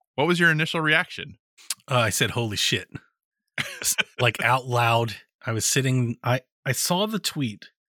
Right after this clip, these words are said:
Speaker 2: The original tweet came from Bloomberg's business, like, watchdog account.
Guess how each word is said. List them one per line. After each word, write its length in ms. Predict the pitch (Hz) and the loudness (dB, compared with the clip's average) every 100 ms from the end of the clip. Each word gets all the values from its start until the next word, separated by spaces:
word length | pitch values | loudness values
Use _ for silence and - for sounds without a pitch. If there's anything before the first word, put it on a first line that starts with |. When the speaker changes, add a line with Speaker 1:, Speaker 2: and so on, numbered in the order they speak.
| _ _ _ _ _ | _ _ _ _ _
Speaker 2:
The 60 | 147 | 0
original 360 | 165 226 262 | 2 2 0
tweet 280 | 170 - 170 | 0 0 0
came 200 | - 151 | 0 0
from 360 | 143 139 120 110 _ _ _ _ _ | 0 0 0 -4 _ _ _ _ _
Bloomberg's 920 | 143 151 170 175 143 139 131 123 - 120 - | -4 2 4 4 2 2 2 0 -4 -8 -4
business, 640 | 139 135 120 113 104 - - | 2 2 4 2 2 -2 -4
like, 200 | 120 107 | -4 -6
watchdog 600 | 107 110 110 - 104 98 | -2 -2 0 -2 -4 -6
account. 340 | 98 - 92 | -8 -8 -8